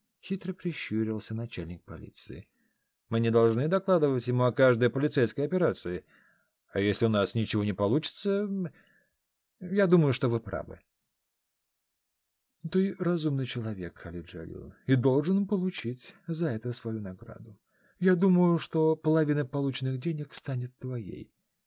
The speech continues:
и это будет справедливо. Спасибо, господин вице-губернатор.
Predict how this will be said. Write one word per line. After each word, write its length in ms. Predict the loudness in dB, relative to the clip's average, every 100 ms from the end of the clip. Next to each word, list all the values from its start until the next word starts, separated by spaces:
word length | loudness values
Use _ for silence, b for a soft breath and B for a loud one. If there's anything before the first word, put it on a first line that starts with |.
| _ 0
и 120 | 2
это 240 | 2 -2
будет 300 | -4 -4 -4
справедливо. 760 | -4 -4 -2 -2 -4 -10 -14 -20 _ _ _ _ -12 -10
Спасибо, 640 | -6 -4 -2 0 0 -2 _ _ _ _ _ _ -12
господин 520 | -8 -6 -4 -2 -2
вице-губернатор. 840 | -4 -4 -4 -4 -4 -6 -6 -8